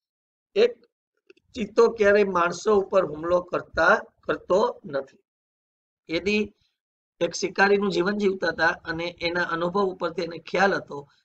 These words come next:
કે ચિત્તો ક્યારેય માણસ ઉપર અનુભવ, અ, sorry, હુમલો કરતો નથી. Therefore, અને તેથી, it was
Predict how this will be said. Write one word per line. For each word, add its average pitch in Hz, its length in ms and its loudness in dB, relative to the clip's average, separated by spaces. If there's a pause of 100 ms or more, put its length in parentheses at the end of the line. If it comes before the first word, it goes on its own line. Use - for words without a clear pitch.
(120)
કે 165 100 -6
ચિત્તો 175 400 -6
ક્યારેય 170 340 -4
માણસ 156 360 -4
ઉપર 156 220 -6
અનુભવ, 151 480 -6
અ, 147 220 -6
sorry, 139 320 -6
હુમલો 160 440 -2
કરતો 170 600 -4 (160)
નથી. 139 400 -12 (520)
Therefore, 190 600 2
અને 151 160 -2
તેથી, 208 640 0 (1040)
it 233 120 -4
was 180 220 -6